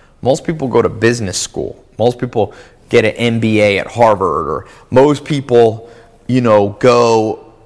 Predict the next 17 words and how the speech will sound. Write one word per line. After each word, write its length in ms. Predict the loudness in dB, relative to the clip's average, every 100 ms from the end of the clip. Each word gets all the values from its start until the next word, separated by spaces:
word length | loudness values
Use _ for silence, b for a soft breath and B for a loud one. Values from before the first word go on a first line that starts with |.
| _ _ _
and 600 | -2 0 0 0 -2 -4 -12 _ -8
become 320 | -6 -2 0
an 80 | 2
entrepreneur 640 | 2 0 -8 -6 -2 0
to 60 | 0
learn, 560 | -2 -4 -4 -6 -8 -8
or 260 | -2 0
they 240 | 0 -2 -4
privately 720 | -8 0 2 2 -2 -4 -6
hire 500 | -2 0 0 -2 -6
people. 540 | -8 -6 -2 -4 B B B B
So 160 | -2 2
I 140 | 2
said, 340 | 2 2 0 0
"You 80 | 0
know 140 | 2
what? 580 | 2 0 -6 -20 -20